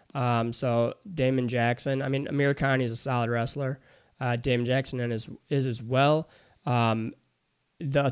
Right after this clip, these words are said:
thing that Damon Jackson has that Amirkhani doesn't have is that pace, right? That, that's the question mark, is that could that pace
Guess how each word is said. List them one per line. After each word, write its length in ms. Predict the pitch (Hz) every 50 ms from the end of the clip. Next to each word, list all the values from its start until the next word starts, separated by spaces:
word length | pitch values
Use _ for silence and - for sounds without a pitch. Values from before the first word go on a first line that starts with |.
| - -
thing 280 | - 160 156 156 156 151
that 520 | 143 143 143 143 - - - 185 180 -
Damon 240 | - 147 143 139 135
Jackson 320 | 139 139 135 135 - 147
has 300 | 135 139 135 135 135 131
that 180 | 147 135 127 123
Amirkhani 720 | 127 131 135 - - 143 139 131 131 - 131 127 127 120
doesn't 280 | 113 117 117 120 135 147
have 180 | 139 139 135 139
is 120 | 131 135
that 200 | 131 - - -
pace, 420 | - 131 131 131 139 143 - -
right? 380 | 131 117 117 117 123 135 - - _ _ _ _ _ _ -
That, 300 | 143 135 131 135 - 208
that's 280 | 156 127 127 131 - -
the 100 | - 131
question 380 | - 123 127 123 - - 151 139
mark, 260 | 139 139 135 135 139
is 120 | 127 117
that 260 | 135 131 - - _ -
could 200 | - 143 139 143
that 220 | 135 135 135 -
pace 360 | - 139 135 139 147 - -